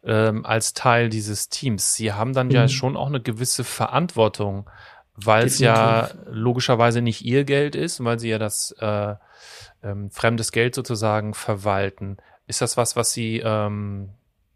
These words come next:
Speaker 1: umtreibt, sage ich mal, diese Verantwortung? Ich stelle mir das jetzt
Speaker 2: Mhm.
Speaker 1: gar nicht so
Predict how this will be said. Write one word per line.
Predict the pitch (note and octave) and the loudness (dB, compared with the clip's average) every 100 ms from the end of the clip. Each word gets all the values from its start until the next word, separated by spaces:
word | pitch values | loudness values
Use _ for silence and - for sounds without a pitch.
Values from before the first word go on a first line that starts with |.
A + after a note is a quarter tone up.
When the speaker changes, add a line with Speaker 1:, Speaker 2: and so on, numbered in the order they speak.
| - - - _ _ - | -14 -14 -14 _ _ -6
Speaker 1:
umtreibt, | C#3+ G#3 - G3 E3+ E3 - - | -2 -2 0 2 2 0 -6 -16
sage | - G#2+ G#2+ | 0 2 2
ich | G2+ | -2
mal, | G#2 G2+ D3+ | -2 0 -2
diese | - A2 G#2+ | -2 -6 -4
Verantwortung? | - A2 G#2 - A2 C#3 D3+ | -2 -2 -2 -4 -4 -4 -6
Ich | - | 0
stelle | C3 | 2
mir | C#3 | 4
das | C3+ | 2
jetzt | C3+ | 2
Speaker 2:
Mhm. | C3 | 2
Speaker 1:
gar | B2+ | 2
nicht | F3 - | 2 -2
so | - D3+ D#3+ | 2 4 2